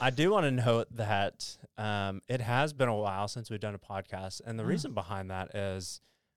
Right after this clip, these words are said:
Speaker 1: uh, usually we don't, when we don't record a whole lot, it means that we are busy doing our jobs, hopefully. There's just been a lot of,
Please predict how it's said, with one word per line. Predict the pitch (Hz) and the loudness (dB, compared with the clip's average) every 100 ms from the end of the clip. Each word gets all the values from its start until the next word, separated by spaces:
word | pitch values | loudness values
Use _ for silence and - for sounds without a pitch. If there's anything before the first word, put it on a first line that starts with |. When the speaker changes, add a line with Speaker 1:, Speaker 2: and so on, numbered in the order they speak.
| _ | _
Speaker 1:
uh, | 104 107 | -4 -4
usually | 123 175 220 180 | 0 0 0 0
we | 139 | 2
don't, | 135 - _ | 0 -2 _
when | - 131 | -4 -2
we | 127 | 0
don't | 135 156 | 0 0
record | 135 - - 117 147 | -2 -4 -2 0 2
a | |
whole | 151 165 | 0 0
lot, | 175 175 175 _ | 0 -2 -4 _
it | 110 113 117 | -4 -4 -2
means | 120 120 117 - | -2 -2 -6 -2
that | 107 101 | -2 -2
we | 107 107 107 | -4 -4 -4
are | 104 101 | -2 -2
busy | 92 107 104 107 107 107 _ _ | -2 -4 -4 -6 -8 -10 _ _
doing | 104 98 | -6 -4
our | 95 | -4
jobs, | 90 90 87 85 - - _ | -2 -2 -2 -4 -12 -16 _
hopefully. | 98 - 95 85 87 - | -14 -6 -4 -4 -10 -14
There's | 101 98 | -8 -6
just | 101 95 - | -6 -8 -6
been | 95 | -6
a | |
lot | 90 87 85 | -6 -6 -6
of, | 87 | -10